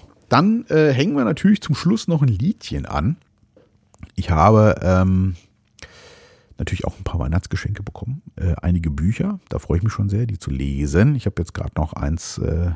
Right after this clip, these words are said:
am Werke, das ist fast fertig. Das hatte ich schon vorher und danach geht's dann mit den anderen weiter.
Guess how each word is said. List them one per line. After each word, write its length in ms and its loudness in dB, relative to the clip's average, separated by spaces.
am 140 -4
Werke, 280 -2
das 160 -2
ist 120 -8
fast 220 -8
fertig. 360 2
Das 160 -6
hatte 140 -4
ich 60 -6
schon 120 -10
vorher 380 0
und 100 -4
danach 280 -6
geht's 200 -10
dann 80 -6
mit 140 -6
den 80 -10
anderen 260 -2
weiter. 280 -4